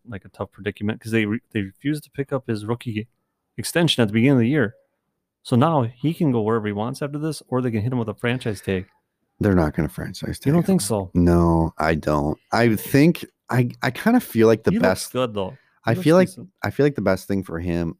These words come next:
Speaker 2: is to be re-signed by the Bears. I, I've, well, I don't know. I, I'm, I'm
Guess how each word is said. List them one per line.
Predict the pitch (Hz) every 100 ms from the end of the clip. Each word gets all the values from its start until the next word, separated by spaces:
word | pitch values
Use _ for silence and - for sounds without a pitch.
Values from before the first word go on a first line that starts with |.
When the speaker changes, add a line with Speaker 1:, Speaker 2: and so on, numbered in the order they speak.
| _
Speaker 2:
is | 90 87
to | - 90
be | 76 80 78
re-signed | 78 78 78 76 73 -
by | - 78
the | 76
Bears. | 123 131 123 - _ _ _ _ _ _ _
I, | 123 131 120 -
I've, | 147 143 - _ _ _ _ _ - - _ _ -
well, | 143 202 202 156 -
I | 226
don't | 196 110
know. | 90 87 78 _
I, | - _ -
I'm, | 160 196 180 _
I'm | - 131 123 -